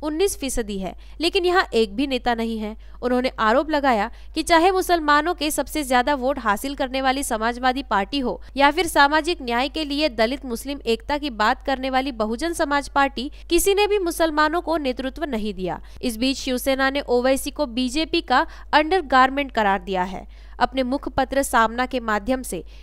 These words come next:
शिवसेना ने कहा कि भारतीय जनता पार्टी की सफल यात्रा के पर्दे के पीछे के सूत्रधार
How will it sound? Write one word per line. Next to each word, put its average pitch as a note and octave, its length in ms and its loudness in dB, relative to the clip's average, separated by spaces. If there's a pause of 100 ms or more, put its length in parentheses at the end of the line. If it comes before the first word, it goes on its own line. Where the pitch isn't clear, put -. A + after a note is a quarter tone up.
(160)
शिवसेना F4+ 500 2
ने E4 100 0
कहा A3 300 -2 (240)
कि C#4 80 -4
भारतीय A#3+ 440 4
जनता E4 300 2
पार्टी C#4+ 360 2
की D#4+ 100 -4
सफल C#4 340 -4
यात्रा B3 340 0
के C#4+ 120 -4
पर्दे A#3 380 0
के C#4+ 120 -4
पीछे - 340 -2
के C4 140 -4
सूत्रधार A#3+ 580 -2